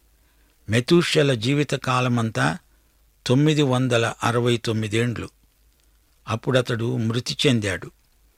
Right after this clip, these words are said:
ఆదాము కంటే మెతూషెల ఎక్కువ కాలం జీవించాడు.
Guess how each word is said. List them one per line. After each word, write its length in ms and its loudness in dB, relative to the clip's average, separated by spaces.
ఆదాము 440 4
కంటే 440 0
మెతూషెల 600 0
ఎక్కువ 440 0
కాలం 460 -2
జీవించాడు. 720 -2